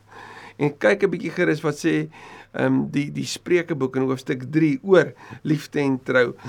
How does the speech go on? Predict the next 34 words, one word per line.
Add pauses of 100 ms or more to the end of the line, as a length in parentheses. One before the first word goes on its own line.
(180)
Gaan
kyk
Eksodus
vierendertig
vers
ses, (260)
hoe
God
beskryf
word
rondom
liefde
en
trou. (300)
Nou, (140)
trou, (120)
liefde
en
toewyding (520)
aan
die
wil
van
God
in
die
land
ontbreek. (300)
En
hier
is
die
gevolge
daarvan.